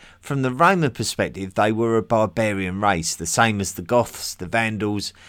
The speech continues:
and the Alans and the Suebi, as well as many others, of course.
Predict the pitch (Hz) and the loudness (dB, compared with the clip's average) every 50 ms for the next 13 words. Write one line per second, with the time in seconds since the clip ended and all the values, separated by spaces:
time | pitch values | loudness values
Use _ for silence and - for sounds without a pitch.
0 | - - - - - 95 95 87 95 98 104 110 113 113 110 110 107 104 101 95 | -20 -20 -14 -10 -6 -6 -4 0 2 4 6 6 6 6 4 2 0 -2 -2 -2
1 | - 107 104 107 107 101 - - 131 131 131 123 104 82 80 76 73 73 78 _ | -2 -2 -2 -2 -4 -4 -2 0 2 4 4 4 2 0 -2 -6 -6 -8 -12 _
2 | - - - - _ - 104 98 98 101 107 113 110 110 110 107 95 - 98 101 | -20 -20 -20 -16 _ -8 -6 -6 -2 0 0 2 2 2 0 -2 -4 -6 -4 -2
3 | 101 95 85 82 82 85 85 73 80 76 73 76 71 - - - 76 71 - - | -2 -2 -2 0 0 0 -2 -2 -4 -6 -8 -8 -12 -10 -8 -8 -8 -6 -8 -12
4 | - - | -14 -16